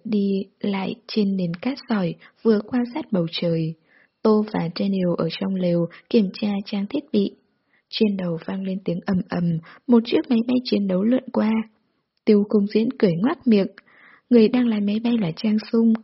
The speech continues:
bạn thân của anh ta. Nghe nói, cả nhóm sẽ đến sa mạc tìm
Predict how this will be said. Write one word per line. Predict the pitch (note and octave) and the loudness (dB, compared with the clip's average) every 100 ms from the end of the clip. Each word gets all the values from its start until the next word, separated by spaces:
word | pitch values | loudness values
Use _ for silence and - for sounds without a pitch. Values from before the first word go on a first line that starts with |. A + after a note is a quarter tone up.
| _ - | _ -4
bạn | G#3+ - | -4 -4
thân | - G3+ | -4 -2
của | G#3+ E3 - | -2 -4 -2
anh | G3+ G3+ | -6 -6
ta. | G3 G3 G3+ G3+ _ _ _ _ _ _ | -6 -4 -4 -8 _ _ _ _ _ _
Nghe | G#3+ F#3+ | -2 0
nói, | F3 E3+ C#4 A#4 - - | -2 0 0 -2 -10 -2
cả | B3 G#3+ | 0 0
nhóm | G3 F#3+ A3+ | 0 -2 -2
sẽ | C4+ A#3 | 0 0
đến | A3+ | 0
sa | B3 C4 | 0 0
mạc | A3+ F#3 - | 0 0 -4
tìm | - | -2